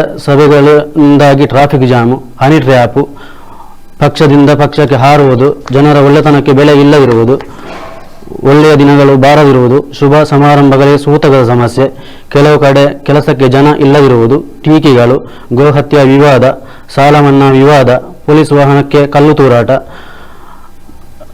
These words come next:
ಅಧಿಕಾರಿಗಳಿಗೆ ಕಿರುಕುಳ ಕೊಡುವುದು, ಬಂಡಾಯ ಅಭ್ಯರ್ಥಿಗಳು, ನಕ್ಸಲ್ ಚಟುವಟಿಕೆ, ಮೀನುಗಾರರ ಸಮಸ್ಯೆ, ಅಪಪ್ರಚಾರಗಳು, ಹಿಂಸಾಚಾರ, ಸರ್ಕಾರಿ ಸುತ್ತುಗಳ ಮೇಲೆ ಕಾಳಜಿ ಇಲ್ಲದಿರುವುದು, ಹಂಡ್ರೆಡ್ ಪರ್ಸೆಂಟ್ ಮತದಾನ ಆಗದಿರುವುದು,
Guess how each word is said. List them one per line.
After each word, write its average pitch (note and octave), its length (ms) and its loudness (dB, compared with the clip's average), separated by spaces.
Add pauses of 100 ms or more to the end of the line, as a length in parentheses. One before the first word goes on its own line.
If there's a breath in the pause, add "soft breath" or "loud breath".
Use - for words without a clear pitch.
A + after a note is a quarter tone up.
(120)
ಅಧಿಕಾರಿಗಳಿಗೆ D3 640 2
ಕಿರುಕುಳ D3+ 400 0
ಕೊಡುವುದು, B2 600 0
ಬಂಡಾಯ C#3 500 2
ಅಭ್ಯರ್ಥಿಗಳು, C3 880 0
ನಕ್ಸಲ್ C#3 400 -2
ಚಟುವಟಿಕೆ, B2+ 640 -2 (380 loud breath)
ಮೀನುಗಾರರ C#3 560 2
ಸಮಸ್ಯೆ, A#2+ 380 -2 (180)
ಅಪಪ್ರಚಾರಗಳು, C3 960 0
ಹಿಂಸಾಚಾರ, C#3 640 0 (440 loud breath)
ಸರ್ಕಾರಿ C#3+ 400 0
ಸುತ್ತುಗಳ C#3 420 0
ಮೇಲೆ C3+ 280 2
ಕಾಳಜಿ C3+ 420 0
ಇಲ್ಲದಿರುವುದು, C3 560 2 (380 loud breath)
ಹಂಡ್ರೆಡ್ C3+ 260 0
ಪರ್ಸೆಂಟ್ C#3 400 0
ಮತದಾನ C#3 360 2
ಆಗದಿರುವುದು, C3 960 0